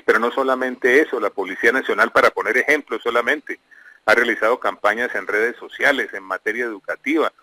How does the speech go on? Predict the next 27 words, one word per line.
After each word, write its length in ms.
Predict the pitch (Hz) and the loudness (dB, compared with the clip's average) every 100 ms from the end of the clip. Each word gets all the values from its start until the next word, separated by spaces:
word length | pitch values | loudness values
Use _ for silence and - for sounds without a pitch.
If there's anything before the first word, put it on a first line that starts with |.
| _ | _
ofrece 360 | 107 107 120 135 | 2 2 0 0
clases 320 | 127 127 131 | 2 2 4
de 80 | 104 | 4
álgebra, 400 | 139 135 104 95 | 4 0 0 0
de 100 | 95 | -2
música, 480 | 131 151 143 107 | -8 -10 -2 -2
de 160 | 98 90 | 0 -4
inglés. 460 | 87 85 120 156 - - _ _ _ | -8 -6 0 0 -2 -20 _ _ _
La 340 | 113 107 104 - | 2 4 4 2
policía 580 | 120 107 101 - 123 123 | 0 0 -4 -2 2 4
ha 100 | 123 | 4
hecho 260 | 123 - 127 | 0 -6 -6
tareas 480 | 104 92 110 120 127 | -4 -2 0 0 -4
lúdicas 480 | 127 139 139 131 113 | -8 -6 -4 -4 -4
que 100 | - | -6
inclusive 600 | 101 90 104 95 113 120 | -10 -12 -14 -8 -2 0
han 100 | 123 | 0
sido 260 | - 131 123 | -2 -6 -2
materia 520 | 101 98 110 120 120 - - _ | -2 2 2 2 -2 -8 -20 _
de 80 | - | 2
reconocimiento 1000 | - - - 101 98 101 98 110 120 131 | 4 2 0 -8 -8 -12 -8 -8 -6 -6
y 100 | 120 | -2
de 120 | 101 | 0
aplauso 720 | 92 _ 127 156 160 - 110 | 0 _ 4 4 2 -6 -6
en 100 | 95 | -4
el 160 | 92 92 | -4 -2
orden 460 | 110 113 117 117 | -2 0 -4 -4